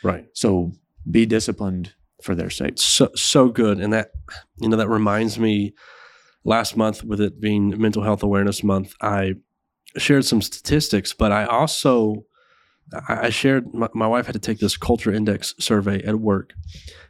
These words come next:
Speaker 1: And, uh, you know, I was less captivated by her results than I was at the opening paragraph that talked about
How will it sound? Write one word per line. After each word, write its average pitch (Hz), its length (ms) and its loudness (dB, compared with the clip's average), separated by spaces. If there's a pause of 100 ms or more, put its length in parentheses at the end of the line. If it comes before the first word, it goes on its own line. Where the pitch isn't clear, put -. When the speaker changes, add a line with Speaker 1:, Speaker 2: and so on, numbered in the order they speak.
Speaker 1:
And, 98 480 2 (160)
uh, - 80 -8 (240)
you 113 100 2
know, 95 200 2
I 104 100 -4
was 104 160 0
less 117 260 4
captivated 101 720 0 (100)
by 101 400 0 (420)
her 120 140 0
results 110 480 2
than 104 300 2
I 104 100 0
was 101 440 0 (160)
at 107 120 -6
the 110 120 4
opening 110 240 4
paragraph 104 520 0
that - 140 -6
talked 104 260 0
about 98 340 0